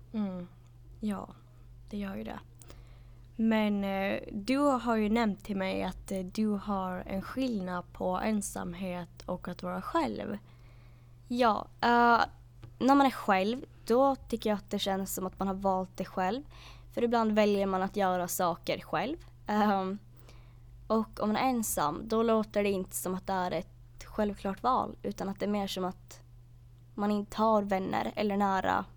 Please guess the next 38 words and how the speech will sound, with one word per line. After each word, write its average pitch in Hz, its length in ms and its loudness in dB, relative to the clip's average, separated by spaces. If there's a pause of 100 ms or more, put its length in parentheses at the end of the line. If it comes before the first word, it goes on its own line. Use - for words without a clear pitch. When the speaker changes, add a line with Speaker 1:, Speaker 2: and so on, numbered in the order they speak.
(160)
Speaker 2:
kring 202 260 -6
sig. - 300 -4 (760)
Speaker 1:
Mm. 220 140 0
Speaker 2:
Ehm, 196 420 0 (960)
alltså 220 160 2
jag 220 40 -2
tänker 233 160 4
även 220 200 6
på 214 120 0
gamla 185 360 0
människor, 190 440 0 (280)
när 214 140 -2
alla 208 180 2
deras 202 280 0
vänner 202 180 0
har 196 120 0
dött - 520 -6
och 190 180 0
familj 196 420 -4
och - 100 -6
sånt. - 380 -8 (720)
Ehm, 202 400 -8 (1040)
jag 233 140 -2
tror 320 120 4
att, - 200 -12 (180)
ja, 285 280 -2 (140)
som 247 200 0
du 247 140 6
sa, 240 260 2 (180)
alla 226 360 4
är 240 220 2
ensamma 190 460 -2
någon 185 220 -2
gång. 175 260 2 (500)
Speaker 1:
Ja, 214 280 -4 (380)
någon 254 280 8
gång 214 280 2
under 190 440 -4